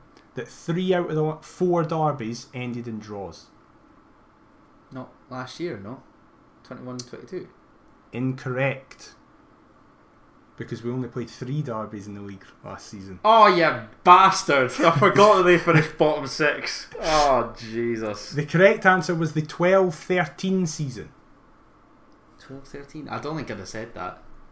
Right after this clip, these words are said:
Speaker 1: It's been a long time since we've played
Speaker 2: I don't
Speaker 1: four
Speaker 2: think I'd have
Speaker 1: derbies in
Speaker 2: said
Speaker 1: the league
Speaker 2: that.
Speaker 1: and
Speaker 2: But then
Speaker 1: three
Speaker 2: he,
Speaker 1: of them
Speaker 2: ah,
Speaker 1: have been
Speaker 2: yeah,
Speaker 1: draws.
Speaker 2: saying that, our team of teens would have even battered that, those mugs.
Speaker 1: Yeah.
Speaker 2: Yeah. Oh, we've got no excuse on Monday. Come on.
Speaker 1: Right, zero for two. Here's the
Speaker 2: That's a,
Speaker 1: multiple
Speaker 2: this
Speaker 1: choice.
Speaker 2: is a donut here. This is a, this is dreadful.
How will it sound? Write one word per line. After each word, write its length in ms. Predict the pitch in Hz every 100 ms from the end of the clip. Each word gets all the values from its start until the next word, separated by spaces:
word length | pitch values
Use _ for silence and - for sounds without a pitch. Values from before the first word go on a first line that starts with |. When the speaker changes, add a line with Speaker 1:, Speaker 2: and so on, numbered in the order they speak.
| - - _ - _ _ _ _
Speaker 1:
It's 80 | -
been 100 | 160
a 60 | 175
long 240 | 196 208
time 300 | - 202 185
since 360 | 160 156 143 -
we've 120 | 143 -
played 140 | 160
Speaker 2:
I 0 |
don't 80 | 151
Speaker 1:
four 80 | 180
Speaker 2:
think 100 | 175
I'd 60 |
have 100 | 175
Speaker 1:
derbies 40 | 160
in 60 |
Speaker 2:
said 0 |
Speaker 1:
the 60 | 160
league 120 | 175
Speaker 2:
that. 40 | 147
Speaker 1:
and 80 | 135
Speaker 2:
But 60 |
then 100 | 151
Speaker 1:
three 80 | 156
Speaker 2:
he, 60 | 160
Speaker 1:
of 40 |
them 100 | 156
Speaker 2:
ah, 40 | -
Speaker 1:
have 80 | 175
been 80 | 185
Speaker 2:
yeah, 80 |
Speaker 1:
draws. 120 | 196 147
Speaker 2:
saying 220 | 208 214
that, 240 | 196 170 -
our 80 | 147
team 220 | - 175
of 100 | 170
teens 360 | - 170 170 143
would 80 |
have 100 | 131
even 380 | 123 120 120 110 104 - - -
battered 300 | 117 117 110
that, 240 | 110 110 - -
those 240 | 117 113
mugs. 340 | 107 101 - - - -
Speaker 1:
Yeah. 200 | 117 147 143 - - -
Speaker 2:
Yeah. 260 | 113 117 107 - _ _ - - _ 131
Oh, 100 | -
we've 220 | 120 -
got 180 | 131 98
no 140 | 98
excuse 400 | - - 101 -
on 120 | 95
Monday. 260 | 92 90 92
Come 240 | - 160
on. 200 | 151 95 - - -
Speaker 1:
Right, 320 | 135 208 156
zero 380 | 127 120 165 196
for 120 | 185 180
two. 360 | - 170 127 107 - -
Here's 140 | 175 165
the 80 |
Speaker 2:
That's 20 | 175
a, 220 | 175 156
Speaker 1:
multiple 80 | 175
Speaker 2:
this 100 | 165
Speaker 1:
choice. 240 | 147 131
Speaker 2:
is 60 | 139
a 20 |
donut 320 | 143 147 120
here. 280 | 123 120 113
This 260 | 151 147 -
is 140 | 123
a, 60 | 131
this 280 | 123 127 135
is 140 | 104
dreadful. 680 | 92 110 117 117 117 101